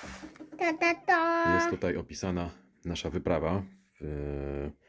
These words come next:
Speaker 2: do Zakopanego z F S O Pomorze, której, no, chyba mogę powiedzieć, że byłem współorganizatorem. Te miejscówki, które tutaj widzicie,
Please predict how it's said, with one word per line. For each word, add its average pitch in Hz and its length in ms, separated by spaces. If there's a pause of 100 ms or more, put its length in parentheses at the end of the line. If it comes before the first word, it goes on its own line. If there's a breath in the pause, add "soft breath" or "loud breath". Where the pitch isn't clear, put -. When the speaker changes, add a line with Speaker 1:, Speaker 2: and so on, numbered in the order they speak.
(640 soft breath)
Speaker 2:
do - 280
Zakopanego 85 760
z - 140
F - 140
S 82 120
O 80 60
Pomorze, 82 500 (360 soft breath)
której, 85 600
no, 82 80
chyba 78 200
mogę 78 220
powiedzieć, 76 300
że 73 100
byłem 78 200
współorganizatorem. 82 1120 (1040 soft breath)
Te 87 100
miejscówki, 78 500
które 80 180
tutaj 76 260
widzicie, 76 440